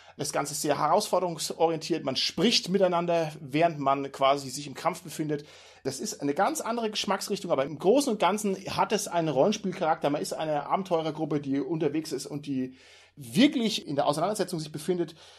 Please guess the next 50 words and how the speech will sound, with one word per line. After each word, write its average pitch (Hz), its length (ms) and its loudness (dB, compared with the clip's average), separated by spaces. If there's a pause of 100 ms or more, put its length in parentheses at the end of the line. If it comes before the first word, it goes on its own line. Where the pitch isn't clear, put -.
(280)
Wow, 147 340 12
ich - 160 4
schwitze 226 280 6
hier 190 120 12
gerade. 135 300 10
Also, 147 160 4
ne, 190 100 8
ich 175 140 4
habe 160 100 8
hier 156 180 10
alles 185 240 8
durchgeschwitzt. 208 480 10
Ich - 80 4
habe 165 60 10
mich 160 80 2
jetzt 156 180 0
echt 196 140 6
getraut, 185 300 6
das - 100 4
auszusprechen. 170 540 2
Bin 185 100 2
mal 170 80 6
gespannt, 170 260 2
was 175 120 -6
unsere 156 180 -2
Hörerinnen 170 260 4
und 151 60 2
Hörer 165 220 6 (180)
dazu - 180 6
sagen. 151 180 8
Ich 156 100 0
muss 180 120 6
schnell 175 160 6
weitergehen 156 320 6
gedanklich. 143 400 0 (240)
Ich 151 140 -2
lasse 185 220 8
es - 80 2
mal 185 100 6
einfach 160 140 2
so 170 100 6
im 151 60 6
Raum 165 280 10
stehen, 156 240 4
wie 151 60 4
so 147 80 6
ein 135 240 4
waberndes 156 600 4
Menetekel, 156 880 2
ja. 113 260 2